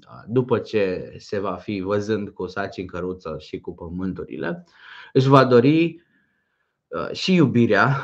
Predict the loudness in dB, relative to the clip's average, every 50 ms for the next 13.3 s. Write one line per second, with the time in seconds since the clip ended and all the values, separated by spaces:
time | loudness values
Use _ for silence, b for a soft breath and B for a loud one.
0 | B B B B -4 -4 -4 -4 -4 -4 -2 0 0 0 0 0 0 0 0 -2
1 | -2 0 2 4 4 4 2 -2 -12 -18 B B B B B B B _ _ _
2 | _ -20 -20 _ _ _ _ _ _ _ _ _ _ _ _ _ -4 -4 -2 0
3 | 2 2 2 2 2 0 -2 -2 -4 -6 -8 -8 -10 -12 -10 -4 -2 -2 -2 -2
4 | -4 -6 -6 -6 -6 -4 -2 -2 -2 -4 -6 b b b b b b b b b
5 | b b b b _ -18 -16 -14 -12 -2 0 2 2 2 0 -4 -8 -14 _ _
6 | _ _ -4 -4 -2 -2 -2 -4 -4 -6 -8 -6 -4 -4 -4 -4 -4 -4 -4 -2
7 | -2 -2 -4 -4 -4 -4 -6 -6 -4 -4 -4 -4 -4 -6 -8 -8 -6 -6 -6 -6
8 | -6 -6 -6 -8 -10 -12 _ -20 -18 -14 -14 -12 -12 -12 -10 -8 -10 -10 -10 -10
9 | -12 -12 -14 -10 -10 -8 -8 -8 -10 -12 -16 -18 -18 -18 -16 -12 -10 -6 -2 -2
10 | -2 -2 -4 -8 -8 -8 -6 -6 -6 -6 -8 -12 -20 -20 -18 -18 -18 -12 _ -12
11 | -10 -10 -10 -10 -8 -8 -8 -8 -8 -8 -10 -10 -8 -10 -12 -12 -8 -8 -6 -6
12 | -6 -6 -6 -10 -10 -10 -18 -10 _ -2 -2 -2 -2 -2 -6 -6 -6 _ -4 -2
13 | -2 -2 -4 -8 _